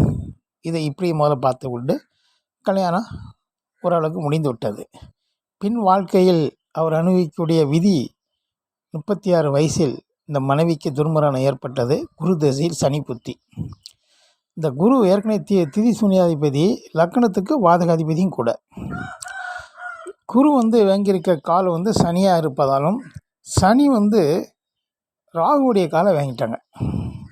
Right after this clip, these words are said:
அந்த ராகுவுடைய காலை வாங்கி சனி திதி சூனிய ராசியில உட்கார்ந்து அந்த புத்தியை நடத்தி கொண்டிருப்பதும்,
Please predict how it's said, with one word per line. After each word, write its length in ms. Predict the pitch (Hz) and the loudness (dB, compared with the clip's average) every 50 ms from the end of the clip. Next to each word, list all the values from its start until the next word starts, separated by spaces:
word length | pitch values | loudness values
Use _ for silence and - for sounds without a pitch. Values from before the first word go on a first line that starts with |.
| - - _ _ _ _ _ _ _ _ - | -20 -20 _ _ _ _ _ _ _ _ -6
அந்த 220 | 160 156 147 147 | -4 0 2 2
ராகுவுடைய 680 | 139 160 180 208 262 285 277 262 247 233 208 196 180 160 | 4 6 6 6 6 4 4 2 4 4 4 4 4 2
காலை 360 | - - 190 202 208 202 190 | 4 4 4 4 4 4 2
வாங்கி 440 | 175 175 185 190 180 170 151 139 143 | 2 0 0 -2 0 0 0 0 0
சனி 360 | 151 - 175 160 170 170 156 131 123 135 202 _ _ _ _ _ _ _ _ _ _ _ _ _ _ _ _ _ _ _ _ _ _ _ _ _ - | 0 0 0 2 2 2 0 0 -2 -4 -8 _ _ _ _ _ _ _ _ _ _ _ _ _ _ _ _ _ _ _ _ _ _ _ _ _ -4
திதி 200 | 214 226 269 277 | 0 2 2 2
சூனிய 340 | 220 - 247 220 208 196 | 2 2 2 4 4 4
ராசியில 340 | 180 170 170 156 - 185 170 | 4 4 2 0 0 2 4
உட்கார்ந்து 560 | 175 156 135 - - 185 170 160 160 151 160 139 117 - _ _ _ _ _ | 4 2 2 0 2 2 2 2 2 2 2 2 2 -2 _ _ _ _ _
அந்த 140 | - 156 147 | -4 -4 -4
புத்தியை 560 | 123 - 175 147 - - 196 175 151 123 110 - _ _ _ | -4 -4 -8 -8 -4 -2 -2 0 0 -2 -4 -6 _ _ _
நடத்தி 340 | - 156 156 165 151 151 | -6 -4 -4 -2 -2 -2
கொண்டிருப்பதும், 680 | 135 151 147 135 139 131 127 131 131 131 151 180 165 131 | -2 -2 -2 0 0 -2 -2 -2 -2 0 2 2 0 -2